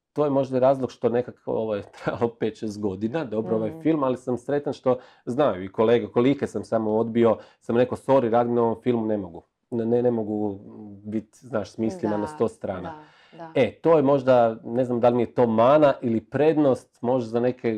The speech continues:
Speaker 1: misle da je mana, ne znam, e, jednostavni način mog funkcioniranja. Znaš, kad se daš u nešto, daš se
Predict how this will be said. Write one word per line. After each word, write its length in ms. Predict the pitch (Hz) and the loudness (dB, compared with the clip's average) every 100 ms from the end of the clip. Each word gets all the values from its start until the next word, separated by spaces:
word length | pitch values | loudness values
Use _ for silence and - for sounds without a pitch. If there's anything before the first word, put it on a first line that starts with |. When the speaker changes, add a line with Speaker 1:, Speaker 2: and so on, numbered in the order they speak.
| 113 110 | -6 -10
Speaker 1:
misle 520 | 110 113 120 127 123 | -12 -6 -4 -4 -4
da 80 | 110 | -4
je 60 | |
mana, 500 | 107 117 139 147 131 - - - _ _ | -2 0 0 2 0 -2 -12 -20 _ _
ne 240 | 120 131 123 | 4 4 4
znam, 340 | 107 95 95 | 2 -2 -4
e, 40 | 104 104 104 104 104 101 | -2 -2 0 0 -2 -4
jednostavni 440 | 107 135 127 117 117 | 0 0 0 -2 0
način 280 | 120 117 113 | -2 -2 -4
mog 160 | 107 | -4
funkcioniranja. 760 | 110 95 - 95 95 92 90 90 _ | -8 -12 -10 -10 -10 -12 -18 -20 _
Znaš, 200 | 131 131 | -6 -4
kad 140 | - 120 | -4 -2
se 80 | 135 | 2
daš 240 | 143 - | 2 2
u 40 | |
nešto, 300 | 127 127 - | -2 -2 -4
daš 320 | 107 120 117 - | 2 4 4 0
se 280 | 120 101 | -2 -2